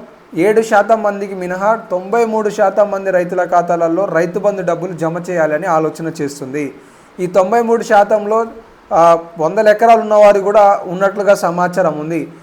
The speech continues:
ఇప్పటివరకు కొత్త జీవో అంటూ, కొత్త మార్పులు అంటూ, కొత్త రూల్స్ అంటూ రాష్ట్ర ప్రభుత్వం ప్రవేశపెట్టినది ఏమీ లేదు.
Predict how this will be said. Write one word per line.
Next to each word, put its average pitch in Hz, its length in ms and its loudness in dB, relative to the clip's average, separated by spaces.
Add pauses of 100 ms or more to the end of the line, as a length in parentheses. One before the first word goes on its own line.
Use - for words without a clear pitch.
(180)
ఇప్పటివరకు 214 500 2
కొత్త 214 300 0
జీవో 226 420 0
అంటూ, 220 440 0 (420)
కొత్త 185 220 -2
మార్పులు 208 540 2
అంటూ, 214 400 -2 (180)
కొత్త 180 220 -2
రూల్స్ 208 380 -2
అంటూ 202 400 -2 (280)
రాష్ట్ర 180 300 -2
ప్రభుత్వం 196 400 -2
ప్రవేశపెట్టినది 180 920 -2
ఏమీ 180 240 -2
లేదు. 147 420 -6